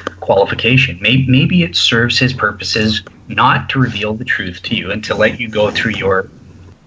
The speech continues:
your period as, as a skeptic, your, your learning thing. I mean, look, you, you get to be on a podcast or, or something like that.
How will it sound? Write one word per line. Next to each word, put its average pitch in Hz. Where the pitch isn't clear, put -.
your 107
period 107
as, 101
as 104
a -
skeptic, 110
your, 104
your 95
learning 127
thing. 135
I 117
mean, 104
look, 139
you, 107
you -
get 113
to -
be 107
on 110
a 104
podcast 101
or, 95
or 95
something 107
like 92
that. 107